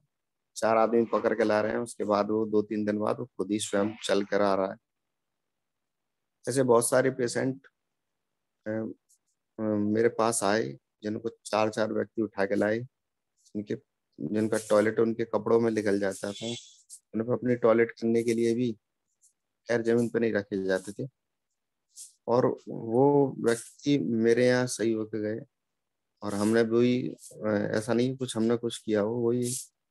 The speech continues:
dance का हेड गियर और dance की बीसीएम मशीन, बाकी की अपनी nutrition। तो ये सारी चीजें हमने देने के बाद ही बहुत सारे जो बुजुर्ग महिला थी, जिन पर तो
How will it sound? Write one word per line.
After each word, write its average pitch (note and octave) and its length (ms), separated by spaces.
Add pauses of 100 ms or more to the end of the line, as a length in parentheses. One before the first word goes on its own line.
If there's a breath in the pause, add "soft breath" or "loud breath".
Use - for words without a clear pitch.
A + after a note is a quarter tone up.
(220)
dance A2 260
का G2+ 220
हेड G#2 200
गियर A#2+ 240 (720)
और G2+ 60
dance G#2+ 400
की G#2+ 140
बीसीएम G#2+ 460
मशीन, A#2 280 (1500)
बाकी B2+ 240
की C3 60
अपनी B2+ 260
nutrition। G#2+ 540 (1400)
तो A2+ 300 (380)
ये C3+ 140
सारी C3+ 260
चीजें C3+ 260
हमने B2 420 (300)
देने A2+ 340
के A#2 120
बाद A2+ 280
ही C#3 140
बहुत G#2 320
सारे A#2+ 340
जो B2 200 (580)
बुजुर्ग B2 300
महिला G2+ 460
थी, A2+ 300
जिन A2+ 160
पर A2+ 160
तो A2 360